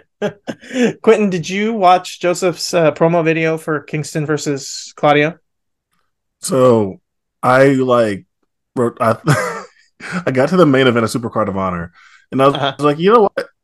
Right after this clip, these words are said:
Speaker 2: It sh-, it would be a good time to pause this and watch the video," right? But I
Speaker 1: Right.
Speaker 2: was casting the, uh, the video from my computer to my Xbox, and I,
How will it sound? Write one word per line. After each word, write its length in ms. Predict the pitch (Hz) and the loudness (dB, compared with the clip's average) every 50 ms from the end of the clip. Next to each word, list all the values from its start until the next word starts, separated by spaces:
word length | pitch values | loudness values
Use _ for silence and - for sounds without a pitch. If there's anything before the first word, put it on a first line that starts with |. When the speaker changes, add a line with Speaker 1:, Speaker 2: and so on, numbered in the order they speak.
| _ - | _ -6
Speaker 2:
It 80 | 180 180 | -4 -4
sh-, 80 | - - | -2 -2
it 40 | 185 | 0
would 120 | 220 240 | 0 0
be 80 | 214 233 | 0 -2
a 60 | 208 | -2
good 200 | 185 175 196 196 | -2 -2 -4 -2
time 220 | 180 185 175 170 151 | -2 -2 -2 -2 -4
to 60 | 135 | -8
pause 420 | 117 - - 117 123 135 139 123 | -10 -6 -4 -2 -2 -2 -2 -4
this 420 | 113 104 101 101 101 - - - _ _ _ _ _ _ _ - - | -6 -8 -8 -10 -12 -14 -16 -20 _ _ _ _ _ _ _ -12 -8
and 80 | 110 | -4
watch 200 | 104 101 101 - | -4 -4 -4 -4
the 60 | 98 | 0
video," 300 | 104 135 143 120 98 85 | 0 2 4 4 2 2
right? 300 | 85 90 101 120 127 - - _ _ _ _ _ _ _ _ - | 0 0 2 2 2 2 0 _ _ _ _ _ _ _ _ 0
But 120 | 131 123 | 2 6
I 60 | 123 127 | 6 6
Speaker 1:
Right. 80 | 131 | 6
Speaker 2:
was 540 | 127 127 120 117 110 107 - - - - _ _ _ _ _ _ _ - | 6 4 4 4 2 -2 -6 -8 -8 -10 _ _ _ _ _ _ _ -8
casting 840 | - 151 135 143 156 170 170 - - 156 143 139 131 123 113 90 107 | 0 2 4 4 4 4 2 0 0 0 2 2 0 -2 -4 -6 -6
the, 320 | 117 113 110 101 98 92 - | -6 -4 -4 -2 -4 -4 -6
uh, 380 | 92 95 95 90 82 82 - - _ _ _ | -6 -10 -12 -12 -14 -16 -16 -18 _ _ _
the 80 | - 104 | -4 -2
video 560 | 92 101 101 110 120 123 127 135 151 165 - _ _ _ _ _ _ _ _ | 0 2 4 4 6 6 6 4 2 -2 -6 _ _ _ _ _ _ _ _
from 480 | - - - 127 117 117 110 104 101 104 | -12 -2 2 4 6 6 6 4 2 0
my 500 | 104 104 101 98 95 92 90 90 90 87 _ _ _ _ - | 0 0 0 0 -2 -4 -4 -6 -8 -12 _ _ _ _ -14
computer 380 | - 107 - - 131 123 120 117 | -12 -10 -4 0 0 2 2 0
to 100 | - 117 | -2 -4
my 140 | 101 92 - | -6 -4 -2
Xbox, 800 | - 147 170 - - 113 98 95 90 85 - - - - - - _ _ _ _ _ _ _ _ _ _ - | -2 -2 -2 -2 -4 -4 -4 -4 -4 -6 -8 -10 -12 -12 -12 -12 _ _ _ _ _ _ _ _ _ _ -2
and 460 | - 117 113 107 104 101 98 95 - | 0 2 4 4 4 2 0 -2 -2
I, 520 | - 104 104 104 101 98 98 98 107 - | -2 -2 -2 -2 -2 -4 -4 -6 -10 -14